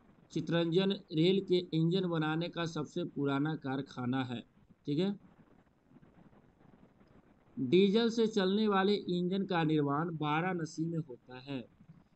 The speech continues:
डीजल से चलने वाले, डीजल से, डीजल से चलने वाले इंजनों का निर्माण वाराणसी में होता है।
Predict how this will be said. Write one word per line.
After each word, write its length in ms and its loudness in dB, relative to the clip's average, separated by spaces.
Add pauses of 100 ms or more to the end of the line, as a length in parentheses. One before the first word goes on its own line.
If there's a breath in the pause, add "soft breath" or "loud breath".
(200)
डीजल 480 2
से 340 0
चलने 440 0
वाले, 500 2 (220)
डीजल 500 0
से, 380 -2 (680)
डीजल 460 4
से 280 -2
चलने 460 0
वाले 420 2 (580)
इंजनों 440 2
का 160 -2
निर्माण 520 0 (460)
वाराणसी 760 2
में 140 2
होता 360 -4
है। 220 -6